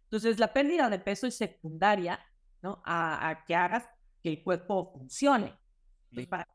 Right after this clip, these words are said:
Speaker 1: funcione el cuerpo, tienes que empezar el intestino e hígado.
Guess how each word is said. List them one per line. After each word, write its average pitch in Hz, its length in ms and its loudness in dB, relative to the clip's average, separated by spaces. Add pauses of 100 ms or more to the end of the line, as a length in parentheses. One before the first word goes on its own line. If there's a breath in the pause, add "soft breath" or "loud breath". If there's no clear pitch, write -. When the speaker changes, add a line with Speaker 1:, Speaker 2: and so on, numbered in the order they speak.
(120)
Speaker 1:
funcione 277 320 4
el - 60 2
cuerpo, 247 240 0
tienes 220 180 -2
que 208 80 -4
empezar 175 260 -4
el 170 80 -4
intestino 370 480 -4 (380)
e 160 140 -2
hígado. 139 360 -6